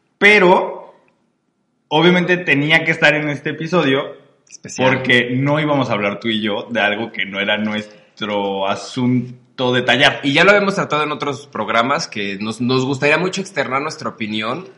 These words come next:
Speaker 2: Incluso había muchos pendejos opinando del tema y fue como, "Amigo, cállate el hocico",
Speaker 1: Ujú.
Speaker 2: porque, ¿no?
Speaker 1: Ajá, yo me
Speaker 2: Porque
Speaker 1: enojé mucho.
Speaker 2: ni te queda. Y bueno, realmente con este tema me di cuenta que hay mucha gente pendeja en mi Facebook, ¿eh?
Speaker 1: Y yo también puse eso.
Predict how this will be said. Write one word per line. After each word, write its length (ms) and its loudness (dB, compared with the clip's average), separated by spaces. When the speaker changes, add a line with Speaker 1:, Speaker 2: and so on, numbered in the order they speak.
Speaker 2:
Incluso 340 -6
había 120 -4
muchos 240 -8
pendejos 640 -6
opinando 500 -6
del 160 -8
tema 200 -8
y 40 -10
fue 140 -14
como, 180 -16
"Amigo, 240 -10
cállate 280 -10
el 80 -16
hocico", 340 -12
Speaker 1:
Ujú. 160 2
Speaker 2:
porque, 420 4
¿no? 340 -8
Speaker 1:
Ajá, 340 2
yo 60 -4
me 180 -8
Speaker 2:
Porque 160 -2
Speaker 1:
enojé 160 -2
mucho. 140 -2
Speaker 2:
ni 100 -4
te 160 -8
queda. 260 -10
Y 100 0
bueno, 320 2
realmente 580 2
con 180 0
este 180 -4
tema 240 0
me 80 -2
di 100 -4
cuenta 240 -6
que 100 -12
hay 60 -8
mucha 200 -8
gente 240 -14
pendeja 380 -14
en 60 -10
mi 60 -12
Facebook, 460 -18
¿eh? 240 -10
Speaker 1:
Y 260 -4
yo 120 -2
también 220 0
puse 180 -4
eso. 240 -10